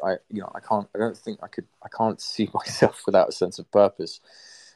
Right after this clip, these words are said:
I think that's a, I definitely can't see myself as a wastrel. Um, so yeah, it's not,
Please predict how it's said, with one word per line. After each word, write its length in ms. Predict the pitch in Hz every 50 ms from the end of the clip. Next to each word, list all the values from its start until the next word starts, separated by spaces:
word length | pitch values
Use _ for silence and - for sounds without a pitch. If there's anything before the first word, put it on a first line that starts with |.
| _ -
I 40 | 104
think 200 | - - 101 87
that's 220 | 90 92 - - 92
a, 500 | 92 92 87 90 90 50 50 50 50 - -
I 40 | -
definitely 340 | 87 - 98 95 - 107 98
can't 220 | - 98 95 87
see 160 | - - 98
myself 440 | 92 90 87 87 - - 85 - -
as 100 | 85 90
a 60 | 90
wastrel. 500 | 85 87 90 92 92 - - 82 80 - - _ _ _ - - - - _ _ _
Um, 300 | - 95 92 90 90 87 - _ _ _ _ _ _ - - _
so 280 | - - - 110 104 104 -
yeah, 160 | 135 120 - -
it's 160 | 127 - -
not, 200 | 143 139 135 -